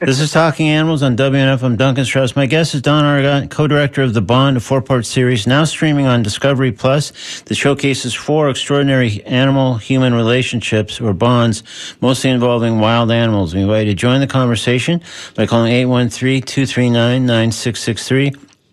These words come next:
Speaker 2: emailing D J at W M N F dot org, or texting eight one three four three three, zero eight eight five. So what, what did, uh, along the way, uh, apart from production challenges, and especially I'm gonna guess the Bahamas thing had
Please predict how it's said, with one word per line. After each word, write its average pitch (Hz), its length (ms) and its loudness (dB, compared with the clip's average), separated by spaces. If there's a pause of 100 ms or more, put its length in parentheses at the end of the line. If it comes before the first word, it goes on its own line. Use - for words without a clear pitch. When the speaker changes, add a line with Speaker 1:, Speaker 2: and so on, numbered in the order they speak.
(480)
Speaker 2:
emailing 127 400 2
D 135 220 -2
J 98 220 0
at 85 100 -6
W 117 280 0
M 117 60 0
N 113 120 0
F 110 200 0
dot 107 240 0
org, 123 320 0 (260)
or 104 100 -4
texting 147 520 -2
eight 131 200 0
one 120 260 0
three 117 440 -4 (200)
four 147 160 0
three 110 300 -4
three, 104 340 -2 (320)
zero 123 340 0
eight 120 220 -2
eight 110 220 0
five. 104 360 0 (380)
So 175 520 0 (360)
what, 240 400 -2 (400)
what 233 240 -2
did, - 500 -4
uh, - 60 -2
along 175 720 0
the 170 100 0
way, 160 500 0
uh, - 340 -6
apart 156 300 0
from 139 240 -2
production 139 400 0
challenges, 131 440 0
and 120 80 0
especially 117 360 0
I'm 110 160 0
gonna 101 200 2
guess 113 220 0
the 107 60 -4
Bahamas 107 460 0
thing 104 160 0
had 101 260 0